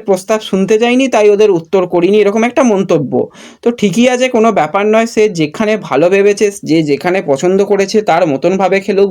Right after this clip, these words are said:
ভালো ফুটবল খেলুক। আমাদের জাতীয় দলের প্লেয়ার, সেখানেও তাকে ভালো পারফরমেন্স করতে হবে, ক্লাব ফুটবলেও তাকে ভালো পারফরমেন্স করতে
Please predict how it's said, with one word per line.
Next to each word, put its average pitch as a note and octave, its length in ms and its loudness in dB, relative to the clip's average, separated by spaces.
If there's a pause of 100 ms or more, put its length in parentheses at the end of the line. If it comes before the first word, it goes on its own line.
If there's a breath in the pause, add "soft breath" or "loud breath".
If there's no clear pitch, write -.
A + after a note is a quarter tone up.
(140)
ভালো F3+ 240 2
ফুটবল G3+ 460 0
খেলুক। G#3 260 0 (380 loud breath)
আমাদের G#3+ 280 0
জাতীয় E3 460 -2
দলের G#3+ 360 2
প্লেয়ার, G3+ 260 2 (100)
সেখানেও G3+ 320 0 (180)
তাকে E3+ 180 -2
ভালো E3 320 0
পারফরমেন্স F#3 520 -2
করতে G3 220 -2
হবে, G3 220 0
ক্লাব D#3+ 240 2
ফুটবলেও E3+ 380 0
তাকে G3+ 280 -2 (460 loud breath)
ভালো F#3 240 2
পারফরমেন্স G3 420 -2 (100)
করতে E3 220 -2